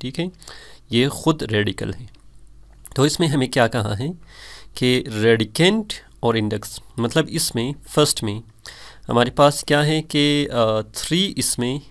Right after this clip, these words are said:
इंडेक्स है, ठीक है, और पाँच पी क्यू बटा जेड हमारे पास क्या है, ये है रेडिकेंट, रेडिकेंट है, ठीक है,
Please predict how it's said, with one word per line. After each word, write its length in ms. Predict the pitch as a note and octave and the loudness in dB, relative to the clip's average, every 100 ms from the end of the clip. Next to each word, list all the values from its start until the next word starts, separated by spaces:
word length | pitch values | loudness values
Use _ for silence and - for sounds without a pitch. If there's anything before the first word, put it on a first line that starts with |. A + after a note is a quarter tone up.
| - - - | -20 -16 -4
इंडेक्स 520 | A#2 G#2+ C#3 D#3+ - | -2 0 -2 -2 -4
है, 260 | B2+ D#3+ - - - - - - - - - - - - - | -4 -4 -8 -20 -20 -20 -20 -20 -20 -20 -20 -20 -20 -20 -8
ठीक 160 | B2 B2 | -6 -2
है, 220 | F3 A3+ - - - - | -4 -4 -10 -20 -20 -2
और 580 | A#2 A2+ A2 A2 A2 G#2+ G#2+ - | 2 4 6 4 4 2 -2 2
पाँच 580 | B2+ C3+ E3 F3 - - - | 4 6 4 0 -4 -12 -4
पी 260 | D#3+ E3+ E3 | 0 0 0
क्यू 280 | - B2+ D3 F3 - - - - - - - - - - | -2 -2 -2 -6 -16 -20 -20 -20 -20 -20 -20 -20 -20 -4
बटा 220 | A2 G#2 A#2+ | -2 0 -2
जेड 320 | - D#3 E3 | 2 0 0
हमारे 300 | - A2 A2 | -6 -4 -4
पास 360 | G#2+ A#2 - - | 0 0 0 0
क्या 140 | C3+ | 0
है, 220 | C#3+ F#3 F3+ - - | 0 -4 -8 -20 -14
ये 260 | G#2 G#2+ C3 | -4 -2 0
है 300 | C3+ D#3+ E3 - | 0 -4 -8 -8
रेडिकेंट, 720 | G#2+ G#2+ G#2 G2+ G#2+ F#2+ F#2+ - - - - - - - - - - - - | -2 0 0 -4 -6 -8 -10 -20 -20 -20 -20 -20 -20 -20 -20 -20 -20 -16 -4
रेडिकेंट 640 | A2 A2 G#2+ A#2+ G#2 G2 | 0 0 -2 -4 -4 -6
है, 160 | - G2+ | -12 -12
ठीक 180 | - C#3+ | -8 -6
है, 160 | F#3+ | -6